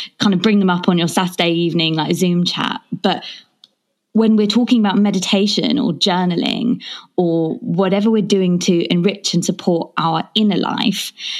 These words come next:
there isn't that accountability that comes from other people. Um, so what I'm saying is, <laughs> how do we make ourselves accountable to ourselves? That was a really long way of saying that. Does that make sense?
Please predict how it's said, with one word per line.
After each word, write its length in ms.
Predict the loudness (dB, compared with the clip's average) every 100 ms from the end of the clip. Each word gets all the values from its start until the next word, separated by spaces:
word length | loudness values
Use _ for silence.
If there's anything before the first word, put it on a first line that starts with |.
| -12 -18 _ -8 -2
there 180 | 0 2
isn't 240 | 0 2
that 200 | 0 -2
accountability 960 | 0 0 0 0 0 0 0 -2 -2 0
that 160 | -2 -2
comes 280 | 0 0
from 120 | 0 0
other 120 | -2
people. 720 | -2 -2 -2 -4 -4 -4 -6 -8 -14 -12 -4
Um, 400 | 0 2 0 -2 _ _ -8
so 720 | -4 0 2 2 2 0 -2 -2
what 180 | 0 2
I'm 100 | 2
saying 640 | 2 2 2 0 0 0 0
is, 640 | 0 2 0 -2 -4 -2 -2 -2
<laughs> 180 | -8 -4
how 220 | 0 2
do 80 | 2
we 100 | 2
make 340 | 2 0 -2 -2
ourselves 580 | -2 0 0 2 -2 -4
accountable 800 | -6 -2 -2 -2 -2 -2 -2 -4
to 160 | -4 -4
ourselves? 680 | -4 -2 -4 -4 -6 -10 -14 _ _ _ _ -20 -20 -20 _ -4
That 140 | -2
was 100 | 0
a 60 | 2
really 320 | 2 2 2
long 160 | 2 2
way 340 | 2 2 0
of 100 | -2
saying 440 | -2 0 0 0 0
that. 360 | 0 -2 -2
Does 120 | 0
that 100 | 2
make 160 | 2 0
sense? 680 | 0 0 0 -2 -4 -8